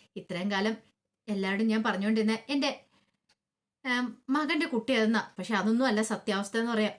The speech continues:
പിന്നെയോ, ഇത് എന്റെ മകളുടെ കുട്ടിയാന്ന് പറയണ." "മകളുടെ കുട്ടിയോ? ഏ? ആന്റി എന്തൊക്കെയാ പറയണേ?" "അതെ, എന്റെ മകളുടെ കുട്ടിയത്. ഞാനിത് നിങ്ങളോട് മറച്ചു വെച്ചു. മറച്ചു വെക്കാൻ പാടില്ലായിരുന്നു,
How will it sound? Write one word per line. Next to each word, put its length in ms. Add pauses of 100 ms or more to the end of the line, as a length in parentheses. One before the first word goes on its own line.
(220)
പിന്നെയോ, 280 (1040)
ഇത് 240 (120)
എന്റെ 180
മകളുടെ 420
കുട്ടിയാന്ന് 440
പറയണ." 320 (200)
"മകളുടെ 420
കുട്ടിയോ? 320 (420)
ഏ? 60 (460)
ആന്റി 200
എന്തൊക്കെയാ 500
പറയണേ?" 400 (460)
"അതെ, 220 (420)
എന്റെ 200
മകളുടെ 400
കുട്ടിയത്. 500 (1300)
ഞാനിത് 360
നിങ്ങളോട് 280
മറച്ചു 320
വെച്ചു. 200 (400)
മറച്ചു 240
വെക്കാൻ 260
പാടില്ലായിരുന്നു, 600